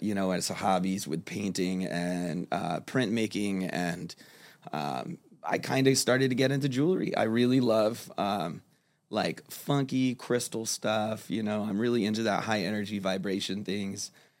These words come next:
And, um, I just could never find anything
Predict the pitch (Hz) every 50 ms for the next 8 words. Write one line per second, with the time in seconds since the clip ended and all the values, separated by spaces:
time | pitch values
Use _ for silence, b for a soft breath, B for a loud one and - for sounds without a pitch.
0 | b b b b _ - 110 107 101 104 98 95 98 95 92 90 92 98 98 -
1 | - - _ _ _ _ _ - _ - 120 117 123 - - - 110 117 120 120
2 | 135 131 - 127 123 123 127 120 117 110 110 113 113 110 110 110 -